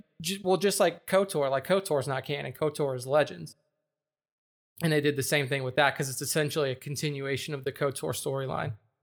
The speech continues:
Um, so O A C,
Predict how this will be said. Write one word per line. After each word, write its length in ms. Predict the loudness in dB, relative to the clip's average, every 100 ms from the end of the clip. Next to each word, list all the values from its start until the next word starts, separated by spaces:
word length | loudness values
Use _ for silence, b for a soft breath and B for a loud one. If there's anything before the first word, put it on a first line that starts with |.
| _ _ _ _
Um, 520 | 4 6 4 0 -6 0
so 500 | 6 8 8 4 2
O 200 | 8 10
A 120 | 10 8
C, 460 | 4 4 2 -2